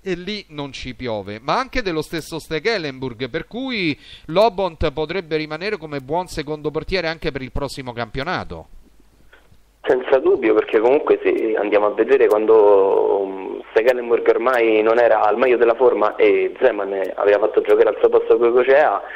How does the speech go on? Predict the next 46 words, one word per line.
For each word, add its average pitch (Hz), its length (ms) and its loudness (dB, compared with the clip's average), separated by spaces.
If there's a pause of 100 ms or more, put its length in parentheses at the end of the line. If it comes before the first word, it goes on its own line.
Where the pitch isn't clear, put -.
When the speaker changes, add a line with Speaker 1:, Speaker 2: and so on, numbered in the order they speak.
(220)
Speaker 2:
eh, 98 220 4
ho 98 100 6
notato 113 320 2
che 117 140 2
comunque 127 420 2
Lobont, 120 540 2
eh, 110 360 8
nonostante 107 760 2
non 107 180 4
abbia 113 320 2
giocato 110 320 4
molte 113 300 2
partite 117 320 2
in 117 60 0
campionato, 135 640 2 (280)
quelle 113 200 4
partite 110 360 2
che 113 60 4
ha 113 80 4
giocato 123 340 4
è - 60 -2
stato 107 200 2
molto 101 840 4
fondamentale 123 640 0
e 104 320 6
anche 113 480 6
ottimi 107 300 0
interventi 107 560 0
ha 98 100 0
fatto, - 320 0
quindi 110 460 0 (420)
per 123 140 4
me 127 320 4
è 110 80 6
un 113 160 4
portiere 120 320 2
appunto 135 340 2
che 107 140 0
deve 117 220 4
rimanere 143 500 4
e - 20 -10
che 110 220 -2
se 107 400 4
giocasse 123 400 2
anche 113 180 0
più 139 180 -2